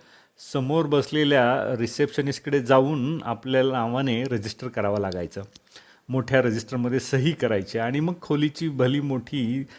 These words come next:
धातूची चावी ते आपल्या हातात द्यायचे. पण आज हळूहळू त्या जुन्या सगळ्या पद्धती बाजूला पडत आहेत.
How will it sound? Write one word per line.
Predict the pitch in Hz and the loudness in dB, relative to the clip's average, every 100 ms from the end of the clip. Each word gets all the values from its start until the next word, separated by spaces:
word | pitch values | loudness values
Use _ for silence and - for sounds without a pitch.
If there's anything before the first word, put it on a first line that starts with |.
| _ _ - | _ _ -14
धातूची | 101 113 117 139 135 147 | -6 -4 -2 -4 -4 -6
चावी | - 123 127 135 120 | 2 4 4 2 2
ते | 131 | 0
आपल्या | 98 120 107 | 0 0 -4
हातात | 95 98 | -4 -6
द्यायचे. | 90 92 85 95 - - _ _ _ _ | -8 -8 -10 -14 -18 -20 _ _ _ _
पण | 156 | 0
आज | 151 147 160 | 4 6 4
हळूहळू | 139 135 135 123 135 117 123 | 2 2 4 4 4 2 0
त्या | 139 | 0
जुन्या | 127 113 123 | 0 0 -2
सगळ्या | 135 - 127 156 | -2 -2 2 2
पद्धती | 143 117 117 113 123 110 | 2 -2 -4 -2 -2 -2
बाजूला | 110 95 110 | -2 -2 -4
पडत | 104 107 101 95 | -4 -4 -4 -4
आहेत. | 95 | -8